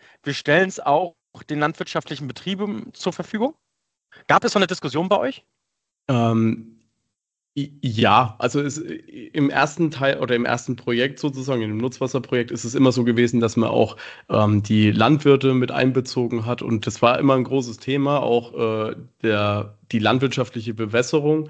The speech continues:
Speaker 2: beziehungsweise die Landwirte dort einzubeziehen. Ähm, stellt sich aber praktisch, äh, schwieriger dar, das umzusetzen, als eben diese Bewässerung im städtischen Gebiet.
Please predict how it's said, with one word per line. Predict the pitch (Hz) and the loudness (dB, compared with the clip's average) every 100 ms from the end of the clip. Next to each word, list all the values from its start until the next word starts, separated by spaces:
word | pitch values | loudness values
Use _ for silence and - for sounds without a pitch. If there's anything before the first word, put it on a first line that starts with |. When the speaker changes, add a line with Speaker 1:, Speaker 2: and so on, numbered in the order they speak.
| - | -12
Speaker 2:
beziehungsweise | - 110 113 104 | -14 -4 -4 -2
die | 104 | 0
Landwirte | 117 117 113 | 0 2 -2
dort | 107 107 104 123 | 0 -2 -4 -6
einzubeziehen. | - 143 160 156 156 - 165 170 175 - - - _ - | 2 2 2 0 0 0 0 0 0 -12 -20 -20 _ 0
Ähm, | 120 117 117 120 113 - _ _ _ _ _ _ | 2 4 4 2 -2 -8 _ _ _ _ _ _
stellt | - - 135 147 | -2 4 4 4
sich | 147 135 | -2 -2
aber | 127 120 - _ _ _ _ _ | 2 2 0 _ _ _ _ _
praktisch, | - 127 139 _ - 156 147 - _ _ | -4 -2 -2 _ -2 0 0 -6 _ _
äh, | 120 117 117 - | -2 0 0 -4
schwieriger | - 117 110 127 185 202 190 | -8 -8 -8 -2 -2 0 2
dar, | 170 175 185 | 4 4 2
das | 139 - | -2 0
umzusetzen, | 156 185 - 143 123 120 - 139 - | 0 0 0 0 2 2 2 -2 0
als | 123 117 - 120 | -2 -2 -4 -4
eben | 113 107 | -4 -4
diese | 113 110 113 110 _ _ _ | -6 -2 -2 -4 _ _ _
Bewässerung | 120 107 120 117 120 117 | -4 4 4 4 0 0
im | 113 | -4
städtischen | - 110 110 - 98 | -4 -4 -4 -6 -8
Gebiet. | 98 - 110 - | -8 -10 -10 -12